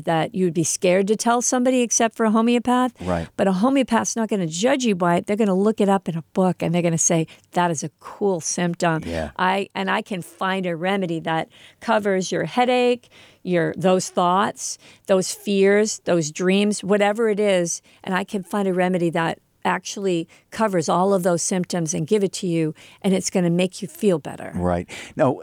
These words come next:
Speaker 2: Heidi, do you coordinate care with other disciplines? For instance, I mentioned to you that I go to, uh,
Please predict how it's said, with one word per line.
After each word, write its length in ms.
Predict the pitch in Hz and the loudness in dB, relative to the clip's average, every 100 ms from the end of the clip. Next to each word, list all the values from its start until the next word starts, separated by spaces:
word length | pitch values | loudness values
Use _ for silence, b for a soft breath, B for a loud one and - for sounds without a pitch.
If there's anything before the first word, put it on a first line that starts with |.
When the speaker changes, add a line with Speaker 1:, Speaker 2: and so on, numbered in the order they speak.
| - | -4
Speaker 2:
Heidi, 300 | 160 139 107 | -2 0 -4
do 160 | - | -4
you 120 | 151 | -6
coordinate 760 | 208 - 156 143 139 147 143 - | -6 -2 2 2 0 -2 -4 -6
care 320 | - 120 117 | -4 0 2
with 220 | 113 95 - | 2 -2 -2
other 360 | 107 110 107 98 - | 0 2 0 -2 -6
disciplines? 520 | 110 101 - - 85 | -6 -6 -8 -10 -10
For 160 | - 113 | -6 0
instance, 360 | 110 - 90 - | 0 -2 -4 -2
I 80 | 107 | 0
mentioned 380 | 113 104 98 | 0 -2 -8
to 120 | - 104 | -6 -4
you 100 | 98 | 0
that 120 | 90 | 2
I 120 | 95 | 0
go 240 | 90 95 90 | 2 0 -2
to, 340 | - 95 85 B B B B | -2 -2 -2 B B B B
uh, 160 | 90 | -8